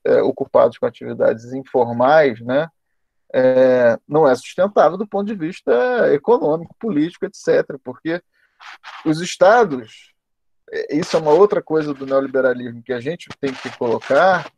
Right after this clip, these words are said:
né, é que todos os estados minimamente responsáveis, in-, inclusive os mais, é, alucinadamente neoliberais,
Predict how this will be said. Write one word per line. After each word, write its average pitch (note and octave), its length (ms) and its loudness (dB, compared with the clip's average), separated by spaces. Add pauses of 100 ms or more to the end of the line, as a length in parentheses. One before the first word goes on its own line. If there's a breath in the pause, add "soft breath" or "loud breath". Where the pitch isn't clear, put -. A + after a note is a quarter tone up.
né, E3 320 -4 (420)
é C3+ 60 -4
que - 180 -10 (120)
todos G3+ 320 6
os F#3+ 160 -12
estados D3 500 -2
minimamente C#3+ 1200 -6 (580)
responsáveis, C3+ 1080 0
in-, C3+ 180 -14 (120)
inclusive D#3 500 -10
os C#3 100 -10
mais, F3 440 4 (520 loud breath)
é, - 80 4
alucinadamente C3+ 1300 2
neoliberais, B2 640 -2